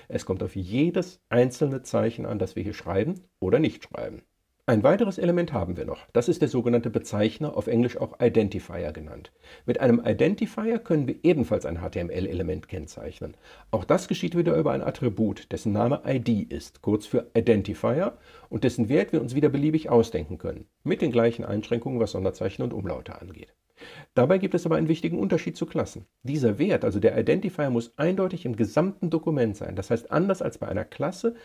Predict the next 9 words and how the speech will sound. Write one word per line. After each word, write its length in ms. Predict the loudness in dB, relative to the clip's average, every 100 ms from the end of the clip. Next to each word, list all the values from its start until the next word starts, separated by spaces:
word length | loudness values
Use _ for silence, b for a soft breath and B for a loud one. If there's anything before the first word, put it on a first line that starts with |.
| B -4
dürfen 360 | -2 0 0
nicht 340 | 0 -2 -6 0
mehrere 420 | 2 2 0 -4
H-T-M-L-Elemente 1000 | -4 -2 0 2 2 2 2 0 -2 -4
innerhalb 420 | -2 -2 -2 -2
eines 220 | -4 -6
Dokuments 500 | -4 -4 -2 -4 -2
denselben 520 | 0 0 4 4 4 -2
Attributwert 840 | -4 -4 -4 -6 -4 -2 -2